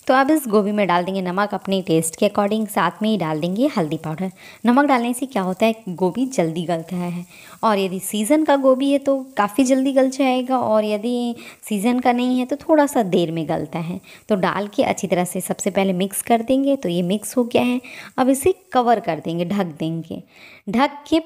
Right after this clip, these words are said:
पाँच मिनट के लिए छोड़ देंगे। पाँच मिनट में अच्छी तरह से गोभी गल जाएगा। तो पाँच मिनट हो गया है, कवर हटा लेते हैं। तो देखिए, देखने में ही दिख रहा है कि गोभी गल चुका है। तो अब गोभी को क्या करेंगे, अच्छी तरह से गोल्डन होने तक भूनेंगे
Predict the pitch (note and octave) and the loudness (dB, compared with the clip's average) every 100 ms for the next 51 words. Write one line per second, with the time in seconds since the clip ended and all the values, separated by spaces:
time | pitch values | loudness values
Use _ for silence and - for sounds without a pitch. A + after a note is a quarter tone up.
0 | - B3 C4 B3+ A3 - G#3 G3 - E3+ | 0 2 0 -2 -4 -2 -2 -2 -2 -2
1 | F3 F#3+ F#3+ C4 C4 C4+ B3 B3+ D4 G#3 | 0 -2 0 0 2 0 0 0 -2 -2
2 | - G#3+ G3 F#3 - C#4+ F3+ F3+ C#4+ C4+ | -2 2 2 2 0 0 0 0 0 0
3 | F3 - F#3 F3 E3+ G3 - _ _ F#3 | 0 -2 -8 -10 -10 -14 -18 _ _ -12
4 | E3+ E3+ - F3+ E3 - A#3+ A#3 B3 C4+ | -8 -8 -4 -4 -2 -2 0 2 2 0
5 | G#4+ - D#3+ E3 F#3 F3 F3+ G3 A3+ A3+ | -4 -4 -4 -2 -2 0 0 -2 -2 0
6 | C4+ C#4 - - - - - F#3+ F3+ F3+ | -2 -4 -16 -20 -20 -20 -6 0 0 0
7 | - D4 F4+ E4+ - D#3 F3+ - G3 G#3 | 0 0 2 0 -8 -2 0 0 -2 0
8 | A3 G3+ G#3 A3 G#3 G#3+ G#3+ F3 E3+ F#3 | 0 0 -2 0 -2 -2 -4 -2 0 0
9 | F3 F3 F3+ A3+ G#3 G#3+ A#3 B3 - - | 2 0 0 0 2 2 0 -4 -10 -20
10 | - - A3 G3 F#3+ B3 D#4 D4+ C#4 B3+ | -8 -4 -2 -2 -2 0 0 2 0 0
11 | C#4 C4+ B3 - D4+ C#4+ B3+ B3+ C4 A#3 | 0 0 -4 -4 -2 0 0 -2 -4 -2
12 | G3+ A3 B3 A#3+ G3+ G#3+ A3 G4 - - | -2 0 0 0 -2 -2 -2 -4 -4 -10
13 | G#3 F#3 F#3+ F3+ E3+ F#3 | -4 0 0 0 -2 -6